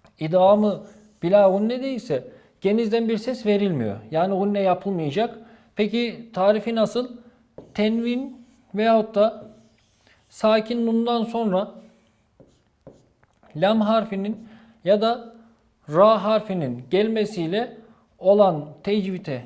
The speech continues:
ne deniyor? İdgamı bila gunne deniyor. Dikkat edilmesi gereken şey tekrar şu, hatırlatıyorum. Ses genizden gelmeden şeddeli bir şekilde okunacak.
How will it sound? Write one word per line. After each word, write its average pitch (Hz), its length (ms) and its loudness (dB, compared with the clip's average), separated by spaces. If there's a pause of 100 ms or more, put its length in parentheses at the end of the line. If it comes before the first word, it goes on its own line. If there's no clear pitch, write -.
ne 196 160 -4
deniyor? 226 360 0 (440)
İdgamı 190 540 4
bila 202 360 4
gunne 156 300 0
deniyor. 104 380 -10 (640)
Dikkat 214 280 0
edilmesi 226 440 0
gereken 214 360 0
şey 185 240 -4
tekrar 196 360 -2
şu, 233 400 -6
hatırlatıyorum. 196 800 -2 (280)
Ses 208 340 -2
genizden 185 500 -2
gelmeden 208 600 0 (720)
şeddeli 220 600 0
bir 202 100 4
şekilde 165 400 -4
okunacak. 110 440 -8